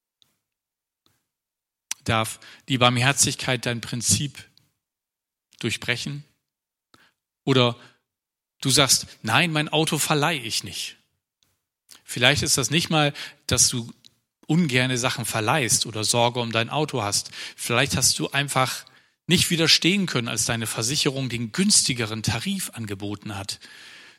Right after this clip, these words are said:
den du bekommen könntest, wenn du den Personenkreis der Fahrer einschränkst. Und jetzt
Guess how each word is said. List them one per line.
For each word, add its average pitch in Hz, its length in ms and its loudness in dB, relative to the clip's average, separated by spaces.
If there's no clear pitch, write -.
den 127 100 2
du 117 100 0
bekommen 165 460 0
könntest, 131 560 2
wenn 123 160 0
du 117 100 0
den 110 240 0
Personenkreis 127 880 0
der 107 140 -2
Fahrer 113 480 -4
einschränkst. 107 800 0
Und 120 200 -6
jetzt - 420 0